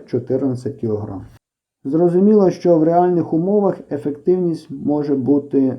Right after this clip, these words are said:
всього лиш тридцять-п'ятдесят відсотків через втрати тепла та неповне згоряння.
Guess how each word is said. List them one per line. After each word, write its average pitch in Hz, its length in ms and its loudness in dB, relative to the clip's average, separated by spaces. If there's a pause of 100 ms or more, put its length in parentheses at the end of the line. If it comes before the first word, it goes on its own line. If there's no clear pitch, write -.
всього 135 540 -4
лиш 143 300 0
тридцять-п'ятдесят 123 1040 -4
відсотків 143 800 -4
через 117 340 -6
втрати 131 480 -6
тепла 120 560 -6 (400)
та 202 240 -2
неповне 135 520 2
згоряння. 107 560 -6